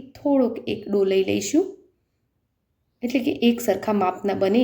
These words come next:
એટલા માટે આપણે ચમચીથી લઈએ છીએ. અને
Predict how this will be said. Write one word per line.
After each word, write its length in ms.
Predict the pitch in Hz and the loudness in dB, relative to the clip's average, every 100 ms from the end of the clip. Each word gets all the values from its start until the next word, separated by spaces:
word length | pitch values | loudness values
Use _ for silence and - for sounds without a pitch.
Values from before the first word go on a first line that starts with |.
| 254 - | 0 -6
એટલા 200 | - 190 | -6 -4
માટે 180 | 175 196 | -2 -4
આપણે 180 | - 196 196 | -4 -4 -4
ચમચીથી 420 | 185 170 196 196 | -6 -8 -8 -2
લઈએ 220 | 208 214 226 | -2 0 0
છીએ. 120 | 285 - - _ _ _ _ _ _ _ _ _ _ _ _ _ _ _ _ _ _ _ _ _ _ _ _ _ _ - | -2 -2 -8 _ _ _ _ _ _ _ _ _ _ _ _ _ _ _ _ _ _ _ _ _ _ _ _ _ _ 2
અને 120 | 302 | 4